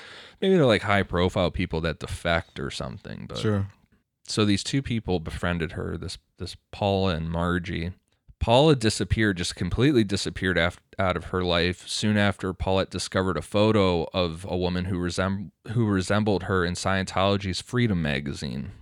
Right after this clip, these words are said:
Speaker 1: So she's looking through magazines <laughs> and sees this woman, and they're like, "Oh, wait a
Speaker 2: Oh,
Speaker 1: second."
Speaker 2: shit.
Speaker 1: Yeah.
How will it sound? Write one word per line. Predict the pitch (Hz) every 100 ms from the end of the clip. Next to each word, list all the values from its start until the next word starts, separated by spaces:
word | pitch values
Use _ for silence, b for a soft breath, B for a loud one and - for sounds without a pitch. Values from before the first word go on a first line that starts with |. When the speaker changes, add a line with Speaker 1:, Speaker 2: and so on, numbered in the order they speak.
| - _ -
Speaker 1:
So | 104
she's | 90 120 113
looking | 113 - 98
through | 90
magazines | 90 90 82 107 101 107
<laughs> |
and | 95
sees | 123 104 95
this | 85
woman, | 92 95 101
and | 92
they're | 90
like, | 90 87
"Oh, | 95 87
wait | 101 110
a |
Speaker 2:
Oh, | 120
Speaker 1:
second." | 110 95 85 95
Speaker 2:
shit. | 95 113 95 95 87 90
Speaker 1:
Yeah. | 95 92